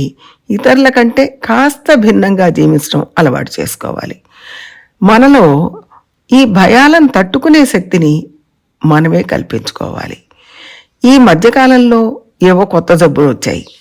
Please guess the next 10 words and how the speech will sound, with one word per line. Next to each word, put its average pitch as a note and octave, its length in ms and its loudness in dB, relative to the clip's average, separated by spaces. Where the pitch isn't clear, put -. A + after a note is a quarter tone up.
దాన్ని D4 340 2
తట్టుకోవడానికి A#3+ 760 2
కషాయాలు C#3+ 460 -2
తాగాం, A#3 380 -6
ప్రాణాయామం C#3 540 0
చేసాం, A3 400 -2
వ్యాధి F#3+ 400 2
నిరోధక F3 480 0
టీకాలు D#3+ 380 2
వేసుకున్నాం. G#3 540 -2